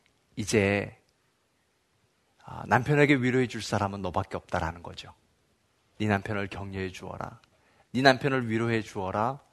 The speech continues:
네 남편을 사랑해 주어라." 세 가지 음성까지는 됐었는데 마지막의 음성이 참 견디기 힘드셨다고 합니다.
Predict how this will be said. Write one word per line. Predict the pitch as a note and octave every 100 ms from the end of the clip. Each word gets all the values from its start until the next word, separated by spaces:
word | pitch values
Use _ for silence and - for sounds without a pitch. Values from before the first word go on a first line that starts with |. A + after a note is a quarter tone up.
| _ _ _ -
네 | G#2+
남편을 | G2+ - G2 F#2+
사랑해 | - B2+ A2 G#2
주어라." | - A2+ - - - _ _ _ _ _ - - -
세 | - G3+
가지 | G3 F3+
음성까지는 | D#3 C#3+ D3+ D3 C#3 C#3+
됐었는데 | B2+ - B2 A#2 A2 C3 B2+
마지막의 | G2 G#2 C3 C#3 C3+ C3
음성이 | A#2+ C3 B2+
참 | - D3+
견디기 | B2 A#2 A#2
힘드셨다고 | B2 C#3 C3 A2 G2+ F#2
합니다. | F2+ F2+ - G2